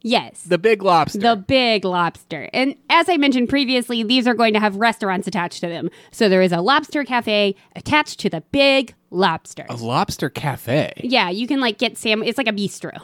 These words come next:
Speaker 2: I
Speaker 1: You,
Speaker 2: see it. Yeah,
Speaker 1: you
Speaker 2: it's
Speaker 1: can get sandwiches and lobster and bagels. It's in southern Australia.
Speaker 2: Oh, they do bagels. Okay, that's important.
Speaker 1: Uh, yes. Kingston. Kingston Southeast is
Speaker 2: No-,
Speaker 1: where this is at.
Speaker 2: known for their bagels.
Speaker 1: I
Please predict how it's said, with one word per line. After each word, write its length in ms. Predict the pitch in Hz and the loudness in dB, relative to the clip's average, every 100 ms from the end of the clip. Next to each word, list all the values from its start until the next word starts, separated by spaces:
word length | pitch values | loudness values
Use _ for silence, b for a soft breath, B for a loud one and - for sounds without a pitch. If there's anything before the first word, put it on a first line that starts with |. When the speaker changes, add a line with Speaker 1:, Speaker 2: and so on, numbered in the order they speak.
| - | -4
Speaker 2:
I 80 | 139 | 0
Speaker 1:
You, 160 | 226 226 | 2 2
Speaker 2:
see 160 | 87 | 0
it. 200 | 80 82 | -4 -4
Yeah, 200 | 131 123 | 0 2
Speaker 1:
you 60 | 254 | 2
Speaker 2:
it's 100 | 247 | 2
Speaker 1:
can 60 | 220 | 0
get 180 | 208 | 0
sandwiches 560 | 220 196 185 190 185 180 | 0 0 0 0 0 2
and 160 | 185 175 | 2 2
lobster 540 | 170 165 - 175 165 | 0 -2 -6 -6 -4
and 260 | 160 160 160 b b b b b 190 | -2 -2 -4 b b b b b -2
bagels. 600 | 180 165 151 160 - _ b b b b b b b b b | -2 -2 -6 -8 -12 _ b b b b b b b b b
It's 180 | - 349 | -2 0
in 360 | 381 349 294 - | 0 0 0 -2
southern 400 | - 370 320 262 | 0 2 4 2
Australia. 500 | 214 - 202 202 240 | 2 2 2 4 4
Speaker 2:
Oh, 20 | |
they 80 | 208 | 2
do 160 | 208 214 | 2 0
bagels. 520 | 202 240 196 104 117 | 2 2 2 -4 -4
Okay, 200 | 147 143 | -2 0
that's 180 | 139 139 | -2 -2
important. 560 | 107 92 64 62 82 | -6 -8 -10 -14 -6
Speaker 1:
Uh, 40 | 226 | -4
yes. 540 | 208 233 - - - - 233 | 0 0 -2 -8 -20 -20 -16
Kingston. 560 | - 339 311 - 160 180 - _ _ _ _ _ | -2 0 0 -2 -14 -16 -20 _ _ _ _ _
Kingston 440 | 339 349 392 320 | 2 4 4 0
Southeast 640 | 311 277 233 165 - - - _ _ _ _ | 2 0 -2 -8 -10 -20 -20 _ _ _ _
is 120 | - 175 | -2 2
Speaker 2:
No-, 100 | 202 | 2
Speaker 1:
where 80 | 180 | 0
this 180 | 180 | -6
is 80 | 185 | -6
at. 260 | 165 147 - | -8 -10 -8
Speaker 2:
known 300 | 214 196 170 | 2 4 4
for 140 | 156 | 2
their 140 | 123 101 | 0 0
bagels. 540 | 98 - - - - | -4 -6 -12 -16 -6
Speaker 1:
I 180 | - 320 | -2 -2